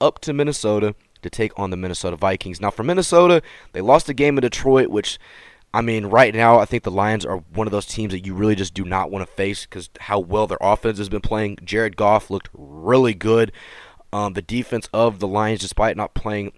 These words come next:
amazing by any means, right? You know, Justin Jefferson still had two hundred and twenty-three receiving yards last week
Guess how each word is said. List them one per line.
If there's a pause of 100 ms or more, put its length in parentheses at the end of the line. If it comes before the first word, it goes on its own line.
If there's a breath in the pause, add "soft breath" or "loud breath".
amazing
by
any
means,
right?
You
know,
Justin
Jefferson
still
had
two
hundred
and
twenty-three (160 loud breath)
receiving
yards
last
week